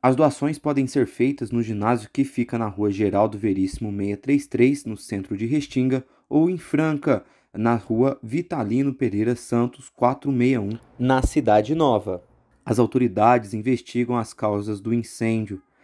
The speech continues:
A principal suspeita é que as chamas que devastaram o assentamento da Boa Sorte tenham origem no incêndio que começou na usina de Batatais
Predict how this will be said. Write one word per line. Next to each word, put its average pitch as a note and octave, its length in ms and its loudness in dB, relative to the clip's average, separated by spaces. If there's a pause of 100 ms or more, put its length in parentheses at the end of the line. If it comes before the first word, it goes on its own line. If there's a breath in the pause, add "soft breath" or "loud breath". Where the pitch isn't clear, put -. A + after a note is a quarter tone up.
(140)
A A2 120 -6
principal C#3+ 600 0
suspeita C#3+ 720 0
é A#2+ 60 -6
que - 100 -10
as A#2 180 -6
chamas A#2+ 340 -6
que - 120 -16
devastaram C3+ 840 0
o A2 40 -4
assentamento G#2 640 -8
da A2+ 80 -6
Boa A#2+ 160 0
Sorte C3 440 2 (460 soft breath)
tenham F#3+ 260 -2
origem C3 360 2
no C3 100 0
incêndio A2+ 460 -6
que B2 120 -6
começou A2+ 500 -4
na A2+ 120 -2
usina A2 300 -4
de A2+ 80 -6
Batatais A#2 760 0